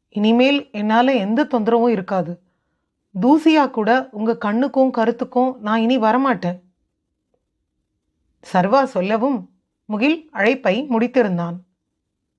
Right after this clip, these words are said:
கொஞ்சம் தெளிந்த மனது மீண்டும் குழம்பி சோர்ந்து இருக்க, சர்வேஸ்வரன் எழுந்து பால்கனி சென்று அமர்ந்திருந்தான்.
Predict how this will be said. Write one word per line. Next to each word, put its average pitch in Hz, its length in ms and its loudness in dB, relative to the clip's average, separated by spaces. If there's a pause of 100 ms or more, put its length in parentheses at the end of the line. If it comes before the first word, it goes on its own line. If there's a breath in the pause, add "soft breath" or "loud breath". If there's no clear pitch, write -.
(600)
கொஞ்சம் 220 500 2
தெளிந்த 285 380 2
மனது 226 680 0 (340)
மீண்டும் 262 500 0
குழம்பி 226 580 0
சோர்ந்து 254 460 0
இருக்க, 175 400 -2 (600)
சர்வேஸ்வரன் 233 880 0
எழுந்து 214 600 -2 (100)
பால்கனி 262 460 0
சென்று 226 520 -2
அமர்ந்திருந்தான். 196 640 0